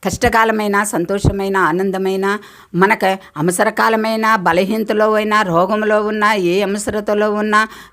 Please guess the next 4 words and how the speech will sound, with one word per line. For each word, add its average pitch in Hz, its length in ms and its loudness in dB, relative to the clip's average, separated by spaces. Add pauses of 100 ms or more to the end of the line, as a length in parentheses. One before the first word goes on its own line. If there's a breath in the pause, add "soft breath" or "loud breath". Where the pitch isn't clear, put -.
దేవుని 240 580 2
సన్నిధిలో 185 600 0
ప్రార్థన 165 760 0 (120)
చేస్తే 151 680 -2